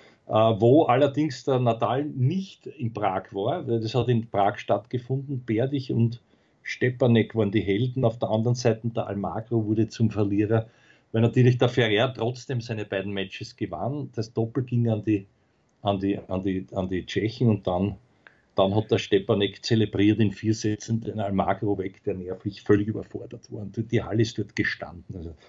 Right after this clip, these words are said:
das war eine fantastische, ein großes Erlebnis für mich. Ist schon wieder elf Jahre her, wenn, wenn ich nicht ganz falsch liege. Vielleicht war es auch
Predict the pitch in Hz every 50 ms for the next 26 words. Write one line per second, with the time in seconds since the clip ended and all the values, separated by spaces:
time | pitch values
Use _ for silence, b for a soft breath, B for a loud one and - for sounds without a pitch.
0 | b b b b - 107 104 - - 101 98 98 95 92 92 - 101 95 95 -
1 | 95 92 - - - - 95 - 110 104 95 - b b b b - 110 107 -
2 | - 101 131 165 160 127 - 139 127 131 113 107 98 98 95 98 92 - - -
3 | - 95 87 82 - - _ _ _ _ _ _ - 131 139 - - 185 175 160
4 | 190 190 180 127 113 123 147 - - 135 127 131 120 110 110 123 120 113 120 127
5 | 120 107 123 131 139 131 127 139 135 127 - - 123 123 123 - - - 92 110
6 | 117 - - 110 95 - - 107 104 101 104 - - 101 101 101 117 101 90